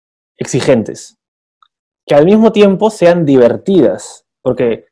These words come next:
sabes que la persona la está haciendo sola, tipo, sola en sus cuatro paredes y fue, no tiene nadie con quien reírse, entonces tú, tú tienes que hacer que se esfuerce, pero que no se aburra al mismo tiempo. Aparte tienes que hacer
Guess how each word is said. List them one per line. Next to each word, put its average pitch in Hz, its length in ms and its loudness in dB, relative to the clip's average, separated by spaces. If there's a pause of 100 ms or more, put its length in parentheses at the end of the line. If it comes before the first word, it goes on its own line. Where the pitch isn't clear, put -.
sabes 175 280 0
que 170 100 -2
la 135 140 0
persona 135 340 0
la 170 60 2
está 165 160 -4
haciendo 143 300 -4
sola, 117 540 -2 (840)
tipo, 120 280 -6
sola 185 340 2
en 180 80 2
sus 143 240 -8
cuatro 160 440 0
paredes 135 520 0
y 120 80 -8
fue, - 480 -2 (180)
no 131 80 -12
tiene 151 200 -4
nadie 156 260 2
con 139 160 0
quien 135 220 -4
reírse, 139 420 2
entonces 123 220 -10
tú, 214 280 -2
tú 240 200 0
tienes 196 260 0
que - 80 -2
hacer 170 400 0 (840)
que 143 120 0
se 139 100 -6
esfuerce, 202 580 0
pero 151 320 0
que 131 120 -2
no 156 100 0
se 165 140 0
aburra 175 320 4
al 147 60 0
mismo 131 200 -2
tiempo. 127 420 -2 (460)
Aparte 190 380 2
tienes 196 280 -4
que 185 120 0
hacer 170 500 0